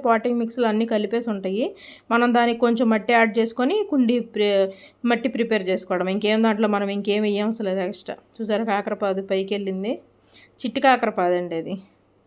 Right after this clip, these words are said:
చిట్టి కాకరకాయలు ఉంటాయి కదా, ఇదిగోండి, ఇదో కలివేరు పూలు కలరు, రెడ్ కలరు,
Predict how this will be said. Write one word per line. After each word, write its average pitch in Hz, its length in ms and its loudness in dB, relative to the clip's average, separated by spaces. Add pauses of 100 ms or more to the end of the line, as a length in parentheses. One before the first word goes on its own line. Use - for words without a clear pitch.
(400)
చిట్టి 240 220 -6
కాకరకాయలు 214 440 -2
ఉంటాయి 196 180 -6
కదా, 208 100 -2
ఇదిగోండి, 202 300 -2
ఇదో 196 180 0
కలివేరు 196 400 0
పూలు 190 280 -4 (180)
కలరు, 185 280 -4 (200)
రెడ్ 185 260 -6
కలరు, 185 260 -6